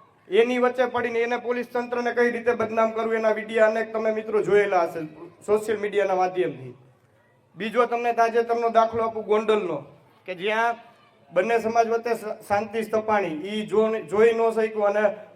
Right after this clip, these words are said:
અશાંતિ સ્થાપવા માટે થઈ અનેક આવા નિવેદનો આપ્યા કે ન આપ્યા? તમે બધાય સાંભળ્યું કે નથી સાંભળ્યું, ભાઈ?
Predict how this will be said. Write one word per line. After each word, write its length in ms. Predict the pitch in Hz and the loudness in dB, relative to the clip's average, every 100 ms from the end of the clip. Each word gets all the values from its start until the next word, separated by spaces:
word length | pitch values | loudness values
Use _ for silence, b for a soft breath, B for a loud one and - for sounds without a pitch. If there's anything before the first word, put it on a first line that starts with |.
| 175 | 4
અશાંતિ 500 | 220 220 214 220 233 214 | 4 4 0 0 -2 0
સ્થાપવા 420 | 220 220 226 220 | 2 2 2 2
માટે 220 | 220 220 | 2 0
થઈ 180 | 220 247 | 2 2
અનેક 300 | 226 226 220 | 2 0 4
આવા 240 | 220 220 | 6 6
નિવેદનો 440 | 208 214 214 214 220 | 6 4 4 4 6
આપ્યા 300 | 208 214 247 | 4 4 2
કે 120 | 247 | 4
ન 80 | 240 | 4
આપ્યા? 320 | 240 240 233 | 4 4 0
તમે 200 | 226 220 | 0 -2
બધાય 280 | 214 233 220 | 2 2 2
સાંભળ્યું 320 | 220 214 247 247 | 2 0 -2 -2
કે 100 | 254 | -2
નથી 120 | - | 2
સાંભળ્યું, 320 | 247 240 240 | 0 2 4
ભાઈ? 260 | 233 220 | 4 4